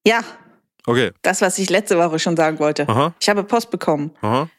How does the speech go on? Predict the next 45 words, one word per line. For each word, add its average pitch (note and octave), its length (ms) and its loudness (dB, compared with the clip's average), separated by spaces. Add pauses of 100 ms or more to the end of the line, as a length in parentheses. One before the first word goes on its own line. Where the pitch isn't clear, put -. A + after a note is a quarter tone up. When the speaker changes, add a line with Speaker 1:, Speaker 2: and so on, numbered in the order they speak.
(160)
Speaker 1:
Und F3 140 -2
da E3+ 80 4
ging's G#3+ 360 0
um A3 220 4
diesen A3 260 2
Widerspruch, A3+ 540 2
aber F3+ 180 0
da F3 200 -2
hatten G3+ 220 -4
Leute G3 360 2
dieses G3 320 -2
Gefühl, G#3 320 0
sie F#3+ 140 2
haben F#3 160 0
keine A3 340 0
Reichweite G3+ 600 0
mehr, G#3+ 400 2 (460)
weil F3+ 200 2
sie G3+ 160 2
widersprochen G3+ 520 2
haben. G#3 220 2
Und F#3 120 0
dann F3+ 180 0
war F#3 180 0
ich A3 180 -2
da F#3+ 140 -2
mal F#3+ 280 0
kurz D4+ 400 0
gucken A#3+ 480 -2 (400)
auf E3+ 200 2
dem E3+ 200 0
Kanal. E3+ 480 0 (100)
Speaker 2:
Mhm. A2 240 0
Speaker 1:
Und E3 160 2
da D#3+ 100 4
sehe E3+ 240 2
ich - 220 -2
wirklich E3+ 340 0
zwei F#3+ 280 2
Posts D3+ 580 -2
in D#3+ 140 2
den D#3 120 4
letzten E3+ 380 2
sechs D#3+ 300 -2
Wochen. D3+ 400 -2